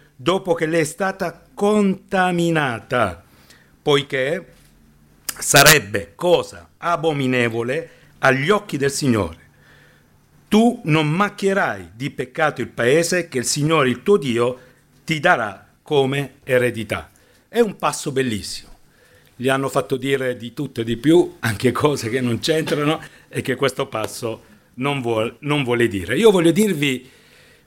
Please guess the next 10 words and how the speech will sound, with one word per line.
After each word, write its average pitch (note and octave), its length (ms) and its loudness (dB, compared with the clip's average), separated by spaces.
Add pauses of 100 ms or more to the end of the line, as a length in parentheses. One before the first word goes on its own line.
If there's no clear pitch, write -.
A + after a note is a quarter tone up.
perché G3+ 560 2
Mosè A#2 720 -4
scrive C3+ 760 -4 (120)
questo B2 760 -4 (600)
capitolo, G2 640 -8 (260)
ispirato C3 720 0
chiaramente A#2 540 -6
dallo A2+ 180 -6
Spirito A2+ 400 -4
Santo. F#2+ 520 -12